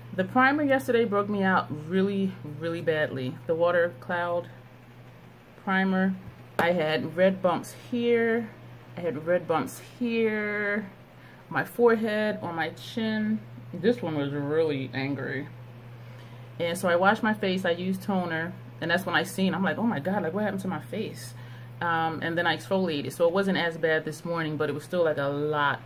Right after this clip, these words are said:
of red and little bumps. Um, Cover F X foundation, I used the Fenty setting powder and cashew. I did go back into the Cover F X Perfector face palette. Let me say it right this time.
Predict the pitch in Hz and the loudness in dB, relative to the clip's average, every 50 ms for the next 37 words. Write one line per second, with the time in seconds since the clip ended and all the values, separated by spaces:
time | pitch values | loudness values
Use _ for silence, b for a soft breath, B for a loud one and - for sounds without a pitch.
0 | - - - - 151 139 147 147 143 143 139 139 139 127 117 - 127 139 147 143 | -14 -8 -4 -4 -4 -4 -4 -4 -2 0 2 2 0 0 -2 -4 -4 -4 -2 -2
1 | 151 143 143 135 139 147 143 143 - - - - - - - - - - - - | -2 -2 -2 -2 -4 -4 -2 -4 -4 -6 -10 -14 -16 -16 -20 -20 -20 -20 -20 -20
2 | - - - - - - - - - - - - B B B B B B B B | -20 -20 -20 -20 -20 -20 -20 -20 -20 -20 -20 -20 B B B B B B B B
3 | B B - 180 180 175 170 175 185 196 220 214 226 226 226 233 214 208 214 - | B B -2 0 0 0 0 0 -2 0 2 2 2 2 2 0 0 -2 -2 -6
4 | - - - 208 196 202 208 208 220 240 247 240 - - 240 233 233 226 208 185 | -12 -6 -2 0 0 2 2 2 2 2 2 0 0 -2 -2 0 0 0 0 0
5 | 185 185 180 180 180 190 190 185 - 185 185 - 202 208 202 - 214 202 196 190 | 0 0 -2 -2 -2 -2 -2 0 -2 -2 -2 -2 -2 -2 -2 -4 -4 -4 -2 -2
6 | 190 185 185 185 185 185 - - 196 190 190 202 202 208 185 185 180 175 180 185 | -2 -2 -2 -4 -6 -8 -4 -2 0 0 0 0 0 2 2 2 2 0 -2 -4
7 | - 175 175 180 - - - 247 247 240 240 233 226 226 B B B B B B | -2 -2 -2 -2 -4 -2 0 2 2 4 4 2 0 -2 B B B B B B
8 | B - 185 190 190 226 254 233 247 247 233 240 226 220 - - 214 220 214 - | B 2 2 4 4 4 4 6 6 6 6 6 4 2 2 0 0 0 0 0
9 | 220 202 196 190 190 185 190 214 202 190 185 185 185 185 185 - - 185 180 175 | -2 -2 0 0 0 0 2 4 4 4 4 2 2 0 0 0 0 2 2 2
10 | - - - - - - - - - - - - - - - - - - - - | 0 -4 -10 -12 -12 -12 -14 -16 -16 -18 -18 -18 -18 -16 -16 -16 -16 -16 -16 -16
11 | - - - - - - - - - - - - 165 156 - - 180 196 190 - | -16 -16 -16 -18 -16 -16 -16 -16 -14 -14 -10 -8 -8 -8 -4 -4 -4 -4 -2 -2
12 | 165 151 156 - - 202 285 - - - 131 139 151 185 - - - - - 156 | -2 -2 -2 -2 -4 -6 -6 -6 -4 -4 -2 -2 -2 -4 -6 -6 -8 -10 -10 -8
13 | 151 160 - - 160 156 - - 160 151 147 - 156 - - - 156 143 143 147 | -8 -8 -6 -4 -4 -2 0 0 0 0 0 -4 -8 -8 -8 -6 -4 -4 -4 -4
14 | 156 | -6